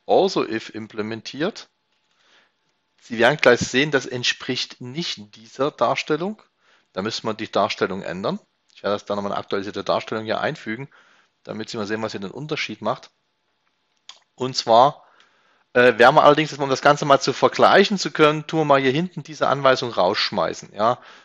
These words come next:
Äh, denn wenn Sie jetzt, äh, ja, man tut immer die zuletzt, äh, ausgeführte Anweisung immer ausführen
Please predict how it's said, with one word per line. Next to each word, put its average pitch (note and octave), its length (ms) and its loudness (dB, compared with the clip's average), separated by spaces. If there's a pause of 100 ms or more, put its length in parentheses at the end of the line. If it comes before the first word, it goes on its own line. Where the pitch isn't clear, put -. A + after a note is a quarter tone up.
(160)
Äh, A2+ 380 0
denn A#2 180 -6
wenn A#2+ 140 -2
Sie B2+ 120 -4
jetzt, - 340 -4
äh, A2+ 360 2 (840)
ja, G2+ 80 -8
man G#2+ 200 -2
tut A#2 180 -12
immer D3 180 0
die C3 120 -4
zuletzt, - 480 2
äh, B2+ 200 6
ausgeführte B2+ 680 0
Anweisung B2+ 540 4
immer A#2 240 -2
ausführen D3 600 -2